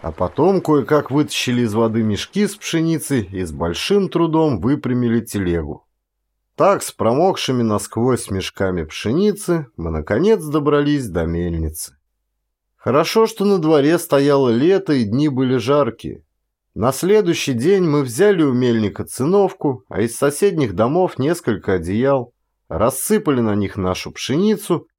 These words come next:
и через два дня наш хлеб хорошо просох. К вечеру подошла наша очередь, и дядя Ако сперва загрузил для помолки свою пшеницу. Мне же поручил никуда не отлучаться.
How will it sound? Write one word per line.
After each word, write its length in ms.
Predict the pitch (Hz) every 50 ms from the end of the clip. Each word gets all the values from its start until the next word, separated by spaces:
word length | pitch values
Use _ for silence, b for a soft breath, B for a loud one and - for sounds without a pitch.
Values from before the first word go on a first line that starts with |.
| _ _ -
и 100 | 107 113
через 300 | - 214 202 226 226 190
два 260 | 170 196 214 226 220
дня 300 | 185 147 143 170 180 175
наш 220 | 170 147 127 -
хлеб 320 | - - 110 120 135 123 -
хорошо 420 | - 101 87 85 80 - 107 110
просох. 580 | - - 78 73 71 - - 80 78 76 - _ _ _ _ _ _ _ _ _ _ _ _ _ _ _
К 80 | - -
вечеру 600 | 107 139 185 214 214 214 - 214 202 196 196 180
подошла 600 | - 101 95 87 87 82 80 - - 139 180 196
наша 400 | 175 143 143 156 151 - - 147
очередь, 760 | 131 117 104 107 107 107 107 107 - 107 90 92 90 - - _ _ _ _ -
и 120 | - 90
дядя 460 | 87 87 120 131 135 117 110 113 110
Ако 320 | 107 - - 151 165 170 156
сперва 460 | - - - 123 120 120 127 131 117
загрузил 520 | 104 104 98 104 117 123 113 123 135 127
для 180 | 95 101 104 104
помолки 500 | 104 110 110 113 120 117 107 101 - 95
свою 420 | - - - 123 139 160 165 127
пшеницу. 720 | - - - - 92 85 85 78 73 - - - - - _ _ _ _ _
Мне 400 | 76 78 82 87 95 110 131 151
же 120 | 170 190
поручил 540 | 185 185 190 190 196 190 - - 202 202 190
никуда 440 | 175 123 - - - 76 73 85 110
не 100 | 139 147
отлучаться. 720 | 143 - - 131 131 - - - 73 67 - - - -